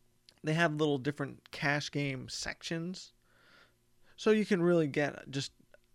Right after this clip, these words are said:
and I have the premium, so you have access to everything. So you can get the cash game masterclass, which I highly, highly recommend if you haven't checked it out. Definitely worth it.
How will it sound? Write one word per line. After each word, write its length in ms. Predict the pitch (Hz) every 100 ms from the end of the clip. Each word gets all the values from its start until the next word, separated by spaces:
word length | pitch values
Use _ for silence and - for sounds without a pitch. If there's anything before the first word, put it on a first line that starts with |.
| - - _ - - - -
and 260 | 165 160 -
I 120 | 165
have 120 | 160
the 80 | 131
premium, 420 | - 160 156 156
so 140 | 147 156
you 100 | 151
have 100 | -
access 360 | 139 139 143 -
to 120 | -
everything. 520 | 131 135 147 151 156
So 140 | -
you 40 | 135
can 140 | 135
get 160 | - - -
the 180 | 135 - _ - -
cash 280 | 123 120
game 180 | - 135
masterclass, 720 | 127 123 - 123 - 127 -
which 140 | 139 143
I 100 | 143
highly, 480 | - 143 151 139 127
highly 300 | 123 139 139
recommend 400 | 131 139 135 131
if 100 | 135
you 60 |
haven't 220 | 135 135
checked 260 | - 147 -
it 60 | 131
out. 240 | - - - - _ -
Definitely 380 | 147 - 135 131
worth 280 | 135 -
it. 160 | 131